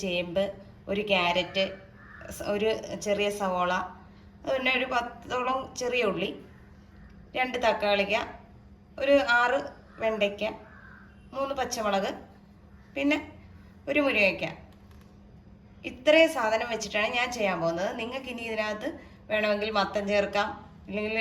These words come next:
ഏ, മറ്റേ എന്താ പറയുക, കുമ്പളങ്ങ,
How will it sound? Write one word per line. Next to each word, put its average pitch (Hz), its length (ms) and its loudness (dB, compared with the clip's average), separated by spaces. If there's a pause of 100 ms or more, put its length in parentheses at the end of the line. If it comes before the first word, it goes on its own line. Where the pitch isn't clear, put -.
(100)
ഏ, 202 40 2 (460)
മറ്റേ 190 200 -2 (580)
എന്താ 214 200 0
പറയുക, 196 260 2 (840)
കുമ്പളങ്ങ, 247 400 2